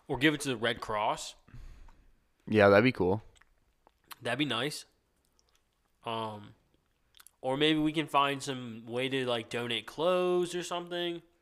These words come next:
Speaker 2: Mm-hmm.
Speaker 1: You know? 'Cause, like, these people are gonna need, like, they don't have any clothes.
Speaker 2: Right. Well, they don't have anything.
Speaker 1: You know?
Speaker 2: <laughs> Honestly.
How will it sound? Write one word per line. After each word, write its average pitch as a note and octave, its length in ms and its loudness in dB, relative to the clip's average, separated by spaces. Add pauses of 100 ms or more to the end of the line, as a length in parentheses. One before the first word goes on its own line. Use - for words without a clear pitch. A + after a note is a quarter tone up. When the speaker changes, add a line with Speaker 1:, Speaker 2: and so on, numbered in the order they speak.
(360)
Speaker 2:
Mm-hmm. G#2 220 0
Speaker 1:
You G2+ 40 0
know? C#3+ 260 -2 (140)
'Cause, C3+ 180 -8
like, C#3 220 0
these C3+ 200 -6
people C#3 220 -4
are C3 120 2
gonna A#2+ 160 -4
need, B2 240 -8
like, G#2 340 -12 (1000)
they A#2+ 140 0
don't E3+ 100 4
have F3 120 6
any B2+ 80 -2
clothes. D3+ 800 0
Speaker 2:
Right. F#2+ 200 -2 (100)
Well, G#2 120 0
they G2 120 4
don't A2+ 120 0
have G#2 100 0
anything. G#2+ 500 -4 (180)
Speaker 1:
You A#2+ 140 2
know? D3+ 220 -2 (400)
Speaker 2:
<laughs> - 420 -20
Honestly. G#2+ 540 0